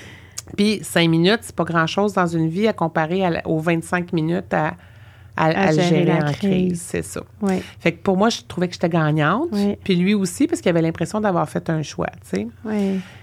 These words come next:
Speaker 1: Fait que,
Speaker 2: Ça peut
Speaker 1: euh,
Speaker 2: être aussi bête, j'imagine, que veux-tu les pantalons bleus ou les pantalons
Speaker 1: Oui.
Speaker 2: roses aujourd'hui,
Speaker 1: Même
Speaker 2: là,
Speaker 1: chose.
Speaker 2: c'est
Speaker 1: Ça, c'est
Speaker 2: ça.
Speaker 1: l'autre affaire, hein. Ça, l'habillage.
Speaker 2: Oui, c'est que
Speaker 1: L'habillage.
Speaker 2: c'est un beau défi,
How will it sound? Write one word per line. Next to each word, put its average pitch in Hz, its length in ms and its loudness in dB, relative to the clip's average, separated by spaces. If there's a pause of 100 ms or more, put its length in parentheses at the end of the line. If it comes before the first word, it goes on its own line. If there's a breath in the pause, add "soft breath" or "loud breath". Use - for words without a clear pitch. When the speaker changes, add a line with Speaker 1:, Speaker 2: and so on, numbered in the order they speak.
Speaker 1:
Fait 160 180 -2
que, 156 400 -4
Speaker 2:
Ça 143 160 4
peut 143 80 2
Speaker 1:
euh, 208 40 6
Speaker 2:
être 214 160 2
aussi 208 200 0
bête, 214 280 4
j'imagine, 208 460 2
que 208 280 2
veux-tu 190 320 -2
les 214 80 0
pantalons 185 440 2
bleus 196 180 2
ou 220 40 4
les 202 120 2
pantalons 180 500 0
Speaker 1:
Oui. 262 140 4
Speaker 2:
roses 190 120 -2
aujourd'hui, 190 680 0
Speaker 1:
Même 175 200 4
Speaker 2:
là, 185 240 4
Speaker 1:
chose. 185 160 -4
Speaker 2:
c'est 185 60 -2
Speaker 1:
Ça, 269 140 4
c'est 240 140 2
Speaker 2:
ça. 180 60 6
Speaker 1:
l'autre 170 240 2
affaire, 147 360 -2
hein. 147 120 -2
Ça, - 160 0
l'habillage. 151 680 0
Speaker 2:
Oui, 165 120 6
c'est 160 160 2
que 160 60 4
Speaker 1:
L'habillage. 147 240 4
Speaker 2:
c'est 220 60 4
un 220 160 6
beau 277 180 6
défi, 311 260 4